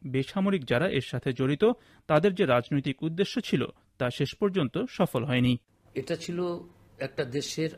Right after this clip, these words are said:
Speaker 2: আশা আকাঙ্ক্ষাকে হত্যা করার সামিল, একটা দেশের যে স্বাধীনতার চেতনা এবং মূল্যবোধকে ধ্বংস করার সামিল, এবং একটা লক্ষ্য ছিল যারা একাত্তরের মুক্তিযুদ্ধে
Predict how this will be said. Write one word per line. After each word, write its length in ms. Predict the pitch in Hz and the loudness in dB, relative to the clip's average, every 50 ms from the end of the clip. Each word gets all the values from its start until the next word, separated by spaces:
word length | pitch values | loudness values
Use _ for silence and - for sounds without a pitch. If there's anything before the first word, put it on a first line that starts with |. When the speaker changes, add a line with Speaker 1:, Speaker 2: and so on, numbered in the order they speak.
| - - | -10 -10
Speaker 2:
আশা 300 | 120 131 - - - 151 127 | -10 -8 -6 -4 -4 -4 -4
আকাঙ্ক্ষাকে 580 | - - - 143 131 - - 135 - - 135 | -4 -6 -8 -8 -8 -6 -6 -6 -6 -4 -6
হত্যা 300 | 107 - - - - 110 | -6 -6 -8 -12 -12 -12
করার 240 | - - 107 107 107 | -10 -10 -8 -8 -8
সামিল, 400 | 107 - - - - 85 80 - - - _ _ - - | -8 -10 -12 -12 -14 -16 -16 -18 -20 -20 _ _ -8 -6
একটা 380 | 131 135 - - - 160 156 156 156 - - - _ - 113 107 104 | -6 -6 -6 -4 -2 -2 0 0 0 -2 -6 -12 _ -18 -16 -8 -6
দেশের 420 | 139 151 - - - 180 180 175 151 135 | -4 -4 -4 -2 -2 -2 -2 -2 -4 -4
যে 120 | 131 147 | -6 -6
স্বাধীনতার 540 | 131 - - 123 131 151 156 143 - 165 151 | -6 -6 -8 -6 -6 -4 -6 -4 -4 -4 -4
চেতনা 460 | - - - 151 147 - 156 151 151 143 | -4 -4 -6 -6 -4 -4 -4 -4 -4 -2
এবং 160 | 139 147 143 135 | -2 -2 -4 -4
মূল্যবোধকে 640 | 139 139 131 131 131 123 131 147 151 - - 156 - | -4 -4 -4 -2 -2 -2 -2 -4 -6 -6 -8 -8 -8
ধ্বংস 300 | - 120 123 107 - 123 | -6 -8 -10 -8 -10 -10
করার 280 | 110 - 107 104 95 | -10 -10 -10 -10 -10
সামিল, 360 | - - - - - 80 82 - _ _ _ _ _ - | -12 -14 -16 -16 -18 -18 -18 -20 _ _ _ _ _ -8
এবং 160 | - 131 156 160 | -2 0 0 0
একটা 180 | 156 160 170 151 | 0 0 -2 0
লক্ষ্য 400 | 135 135 143 143 - - 220 214 | 0 0 0 -2 -2 -4 -4 -4
ছিল 260 | - - 139 113 107 107 131 - - - _ _ _ _ _ _ _ - | -4 -6 -6 -6 -4 -6 -6 -8 -12 -20 _ _ _ _ _ _ _ -4
যারা 180 | 123 131 139 135 | -2 0 2 2
একাত্তরের 720 | 135 135 - - 180 170 - - - 175 165 180 175 175 165 | 0 0 -4 -8 -10 -10 -8 -6 -6 -2 -2 0 -2 -2 -2
মুক্তিযুদ্ধে 840 | 147 135 135 - - - 143 135 104 139 147 120 - - - - | -4 -6 -8 -10 -12 -10 -10 -10 -8 -8 -10 -10 -12 -14 -16 -16